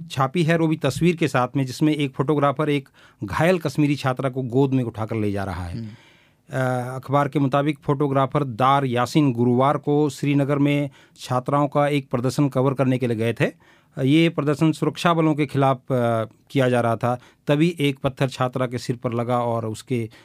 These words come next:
Speaker 1: सिर से खून बहने लगा और वो अपनी गोदी में उठाकर उनको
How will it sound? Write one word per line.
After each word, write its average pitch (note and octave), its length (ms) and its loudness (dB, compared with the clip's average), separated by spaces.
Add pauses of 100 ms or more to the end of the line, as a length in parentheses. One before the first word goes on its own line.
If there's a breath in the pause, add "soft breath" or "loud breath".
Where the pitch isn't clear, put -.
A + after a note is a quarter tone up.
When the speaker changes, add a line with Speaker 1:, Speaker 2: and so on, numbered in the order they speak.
Speaker 1:
सिर B2 180 -6
से A#2+ 160 -6
खून A#2 300 -4
बहने G#2 200 -2
लगा G#2+ 240 -2
और G2+ 120 -2
वो G#2 120 -4
अपनी G#2 200 -6
गोदी G2+ 280 -4
में G2+ 80 -4
उठाकर G2 300 -10
उनको G2 320 -8